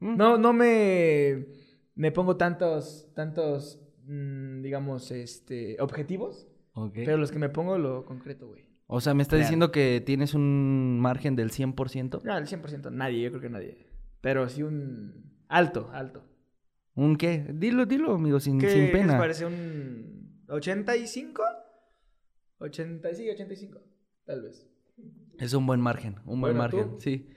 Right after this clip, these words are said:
Speaker 1: Yo creo que yo, un setenta.
Speaker 2: ¿Mm?
Speaker 1: Sí, un setenta.
Speaker 2: Es bueno, ¿no?
Speaker 1: Sí, sí, sí, es bueno. Porque, o sea, tampoco...
Speaker 2: Es cagado, güey, porque,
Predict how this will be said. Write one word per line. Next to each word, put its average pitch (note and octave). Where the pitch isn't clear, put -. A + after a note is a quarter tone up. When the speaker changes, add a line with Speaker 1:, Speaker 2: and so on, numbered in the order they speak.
Speaker 1:
Yo F#3
creo G#3
que D#3
yo, F#3+
un C3
setenta. B2+
Speaker 2:
¿Mm? F#3+
Speaker 1:
Sí, C3+
un C3
setenta. A#2+
Speaker 2:
Es C#3+
bueno, E3+
¿no? D3+
Speaker 1:
Sí, D#3+
sí, D#3
sí, D3
es C#3+
bueno. C#3+
Porque, D3
o C#3
sea, D3
tampoco... C3
Speaker 2:
Es -
cagado, F#3
güey, G3+
porque, G#3